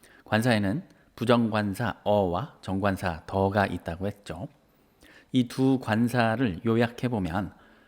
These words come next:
부정관사 어는 특별히 정하지 않은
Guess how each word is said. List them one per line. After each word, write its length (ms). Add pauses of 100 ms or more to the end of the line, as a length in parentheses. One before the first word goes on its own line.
(320)
부정관사 680
어는 420 (420)
특별히 500
정하지 640
않은 340